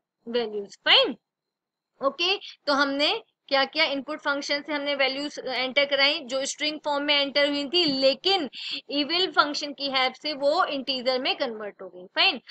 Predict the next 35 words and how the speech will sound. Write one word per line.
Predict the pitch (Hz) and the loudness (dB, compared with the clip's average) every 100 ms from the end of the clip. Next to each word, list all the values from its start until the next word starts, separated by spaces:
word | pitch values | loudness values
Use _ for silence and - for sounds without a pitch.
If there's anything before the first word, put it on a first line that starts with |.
| - - - | -14 -4 4
अब | 359 | 4
हमने | 403 415 403 | 4 0 -2
क्या | 320 294 | 2 0
किया, | 285 262 294 | 2 0 0
ल-, | 285 254 254 | 0 -8 -8
अ, | 254 247 233 | -6 -6 -6
list | 196 277 349 - | -6 -2 -2 0
की | 381 | 0
length | 320 254 247 | 2 0 -4
निकाली। | 247 226 214 202 202 _ _ - - - | -8 -6 -8 -8 -12 _ _ -20 -14 0
ओके, | 269 339 370 | 0 4 2
वो | 302 285 | 2 2
हमने | 302 294 294 | 2 2 -4
उसके | 302 311 | -6 -4
लिए | 320 | 2
आपने | 311 285 285 302 | 4 4 2 -2
क्या | 302 | 0
यूज़ | 285 285 294 - | 0 -2 -6 -4
किया, | 320 | 0
लेंथ | 320 233 233 | 0 -2 -4
function | 254 247 - 262 262 233 | -4 -6 -4 -6 -8 -12
यूज़ | 226 247 254 - | -10 -8 -8 0
किया। | 277 | 2
लेंथ | 269 277 | 4 2
function | 302 285 294 294 | 0 -2 -4 -4
के | 294 | -4
अंदर | 277 285 | 0 0
list | 262 262 - | 2 -2 -4
को | 277 | -2
pass | 277 262 - | 0 0 0
किया, | 294 | 0
लेंथ | 277 240 240 254 | 0 -2 -2 -2
आ | |
गई | 240 285 | -2 -4
उसको, | 269 262 - 277 | -4 -10 -14 -18